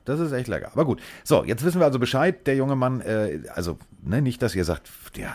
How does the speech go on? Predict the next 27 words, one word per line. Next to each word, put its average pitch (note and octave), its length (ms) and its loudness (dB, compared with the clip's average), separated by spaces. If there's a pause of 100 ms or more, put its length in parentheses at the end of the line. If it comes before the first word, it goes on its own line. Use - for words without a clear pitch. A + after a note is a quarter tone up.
den - 160 -10
habt - 160 -8
ihr B1+ 60 -2
nicht B1+ 160 -6
auf A1+ 60 -8
dem A1 60 -12
Zettel A2+ 220 -2
gehabt.“ G#1 280 -8
Den C#2+ 200 -2
hatten E3 180 0
wir D#2+ 80 2
schon B1 140 -6
auf G#1 80 -6
dem - 80 -12
Zettel. - 240 -8 (460)
Und, A2 300 -4
äh, F#2+ 100 0
guckt - 280 -4
mal D#3 160 2
auf A#2 140 -2
der A2+ 140 0
Washington, A2+ 600 -4
äh, F#2 140 -6
Football G#2 380 -4
Team F#2 240 -4
Seite C#2 300 -2
vorbei. E2 420 -4